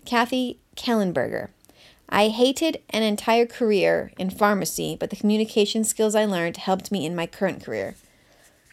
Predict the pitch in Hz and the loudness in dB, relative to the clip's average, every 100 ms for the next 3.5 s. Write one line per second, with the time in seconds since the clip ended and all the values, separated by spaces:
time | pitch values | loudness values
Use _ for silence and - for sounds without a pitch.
0 | _ - - 180 175 - - - 190 - | _ -16 -10 -8 -8 -8 -8 -4 -4 -4
1 | - - 190 - _ _ _ - 175 180 | -10 -12 -16 -20 _ _ _ -18 -14 -12
2 | 165 - - - - - - - - - | -12 -12 -14 -14 -14 -16 -16 -14 -10 -8
3 | - - - - - | -10 -14 -14 -14 -18